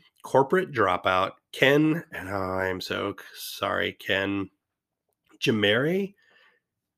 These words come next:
J-, Jim, Jemere?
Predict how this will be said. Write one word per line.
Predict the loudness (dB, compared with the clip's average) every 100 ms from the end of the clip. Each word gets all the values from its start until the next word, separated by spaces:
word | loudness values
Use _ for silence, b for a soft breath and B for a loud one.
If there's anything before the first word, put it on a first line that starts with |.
| _ _ _ _ -10
J-, | -6 -4 -6 -8 _ _ _ _ -16
Jim, | -6 -4 -4 -6 -4
Jemere? | -2 0 0 -2